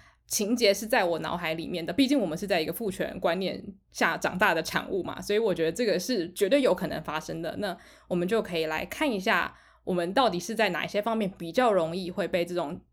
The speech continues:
内化的厌女情节影响。对。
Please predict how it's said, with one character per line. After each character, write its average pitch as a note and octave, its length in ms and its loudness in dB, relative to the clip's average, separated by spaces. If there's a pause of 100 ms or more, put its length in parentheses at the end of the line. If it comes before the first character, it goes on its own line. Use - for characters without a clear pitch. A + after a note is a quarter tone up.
(100)
内 G#3 160 2
化 F3+ 160 0
的 E3 80 -2
厌 F3+ 160 -2
女 - 160 -8
情 - 220 -10
节 D#3+ 160 -6
影 - 260 -10
响。 - 220 -4 (440)
对。 - 300 -6